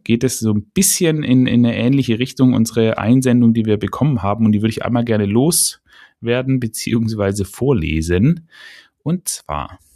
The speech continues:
Hi zusammen. Erstmal wollte ich ein großes Lob für euren Podcast geben. Ich bin zwar noch nicht so lange Hörer, als Hörer dabei,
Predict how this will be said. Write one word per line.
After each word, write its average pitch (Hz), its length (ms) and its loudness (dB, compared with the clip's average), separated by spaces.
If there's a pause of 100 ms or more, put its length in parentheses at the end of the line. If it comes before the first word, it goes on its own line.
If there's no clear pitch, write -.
(300)
Hi 127 140 -2
zusammen. 85 500 -4
Erstmal 170 280 -2
wollte 139 200 0
ich 127 120 -4
ein 110 100 -2
großes 113 400 -4
Lob 123 220 -2
für 95 140 -4
euren 92 120 -4
Podcast 156 420 -4
geben. 147 280 -6
Ich - 180 -14
bin 120 160 -4
zwar 110 240 -6
noch 104 140 -6
nicht 151 160 -8
so - 80 -12
lange 104 260 -6
Hörer, 135 460 -8
als 123 240 -6
Hörer 117 180 -8
dabei, 117 380 -4